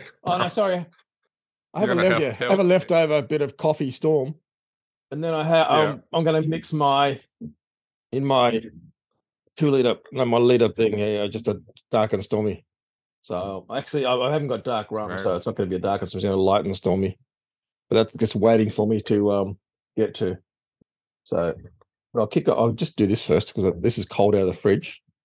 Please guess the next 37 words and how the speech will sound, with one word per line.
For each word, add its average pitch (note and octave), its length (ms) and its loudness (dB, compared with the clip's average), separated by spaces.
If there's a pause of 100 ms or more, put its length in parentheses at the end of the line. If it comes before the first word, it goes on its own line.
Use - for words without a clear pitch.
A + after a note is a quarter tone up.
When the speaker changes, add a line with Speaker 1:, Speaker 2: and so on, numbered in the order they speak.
(340)
Speaker 1:
So - 160 -2
I G2 60 2
have G2 80 2
my F#2+ 160 0
Bilson's G2 840 0 (340)
Speaker 2:
Mm. A2 140 -8
Speaker 1:
mixed - 400 -2
spirit - 540 2 (140)
drink, G2 280 0 (180)
flippin' F2 460 0 (100)
po-, - 200 0
Arco G#2 260 2
Pop. - 320 -2 (960)
Speaker 2:
I C#3 60 4
always G3+ 200 2
feel F#3 140 -2
like E3 160 -2
they're C#3 160 4
very, A#2+ 540 2
is A#2 100 -6
that C#3 160 2
like A#2+ 140 -2
a A2+ 60 -4
spritz - 800 -4
thing D3 220 -4
or C#3+ 60 -4
something? C#3 260 -10
I - 40 -6
always C#3 180 -6
feel C3 240 -16
Speaker 1:
Yeah, D3+ 300 4
it's C#3+ 100 0
only F3 140 4
Speaker 2:
like - 80 -4
Speaker 1:
three D3+ 100 4
point A#2+ 220 -2
five. A2+ 360 2